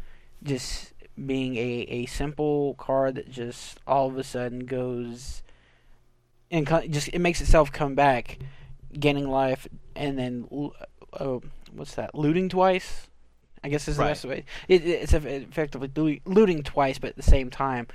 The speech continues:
Speaker 1: Um, it, and it being an instant, I think is what made that card playable. I would say it would be less playable if it was a sorcery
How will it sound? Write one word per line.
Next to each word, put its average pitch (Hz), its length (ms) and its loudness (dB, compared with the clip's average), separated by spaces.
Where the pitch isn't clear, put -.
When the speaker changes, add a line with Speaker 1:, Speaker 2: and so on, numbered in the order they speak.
Speaker 1:
Um, 123 560 4
it, 196 280 2
and 190 100 2
it 220 100 0
being 175 220 -2
an 127 60 -8
instant, 139 680 -6
I 202 80 6
think 247 220 4
is 156 100 2
what 143 460 4
made 135 360 -4
that 123 180 -4
card 127 260 -8
playable. 120 540 -8
I 202 160 6
would 220 160 8
say 190 180 6
it 147 160 -4
would 143 140 -6
be 139 100 -4
less 131 640 -4
playable 185 400 -4
if 180 100 -10
it 170 100 -4
was 139 120 -8
a 120 80 -10
sorcery 240 720 -6